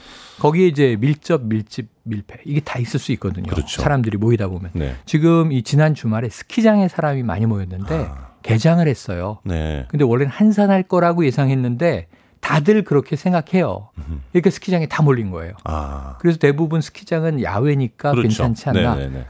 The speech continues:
Speaker 1: 근데 이 곤돌하고 리프트 타는 데가 문제죠.
Speaker 2: 줄 서 있고
Speaker 1: 예,
Speaker 2: 단체
Speaker 1: 근데
Speaker 2: 버튼
Speaker 1: 거리두기
Speaker 2: 줄 수도 있고.
Speaker 1: 일 미터 안 되고
Speaker 2: 네.
Speaker 1: 또 추우니까
Speaker 2: 네,
Speaker 1: 다닥다닥.
Speaker 2: 네.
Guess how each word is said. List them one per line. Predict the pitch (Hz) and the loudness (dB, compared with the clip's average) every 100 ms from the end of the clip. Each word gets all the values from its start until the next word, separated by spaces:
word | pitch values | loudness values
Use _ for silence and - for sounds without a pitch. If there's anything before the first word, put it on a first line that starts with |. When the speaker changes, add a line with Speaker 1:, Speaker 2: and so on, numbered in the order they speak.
| - | 0
Speaker 1:
근데 | 190 | 2
이 | 170 | 2
곤돌하고 | - 151 160 147 139 127 | 2 2 2 2 0 0
리프트 | 110 127 156 - | -2 0 -4 -6
타는 | - 151 143 | -8 -4 -2
데가 | 110 104 92 | -2 -4 -2
문제죠. | 113 92 85 95 | -2 -4 -10 -8
Speaker 2:
줄 | - 107 | -2 0
서 | 107 | 2
있고 | 85 - 76 - | 0 -2 -6 -6
Speaker 1:
예, | - 85 | -10 -4
Speaker 2:
단체 | 90 135 | 0 2
Speaker 1:
근데 | |
Speaker 2:
버튼 | 85 131 | 4 4
Speaker 1:
거리두기 | 151 69 | 4 0
Speaker 2:
줄 | |
수도 | 131 147 | -2 0
있고. | 151 | 2
Speaker 1:
일 | |
미터 | 156 147 - | 2 -2 -4
안 | 123 98 | -4 -4
되고 | 98 110 170 202 | -8 -8 -4 -2
Speaker 2:
네. | 143 | -2
Speaker 1:
또 | |
추우니까 | 127 - 190 156 - 143 107 | -2 -4 -2 -4 -6 -6 0
Speaker 2:
네, | 82 | 0
Speaker 1:
다닥다닥. | 67 71 65 - - | 0 -2 -4 -4 -8
Speaker 2:
네. | - - | -16 -20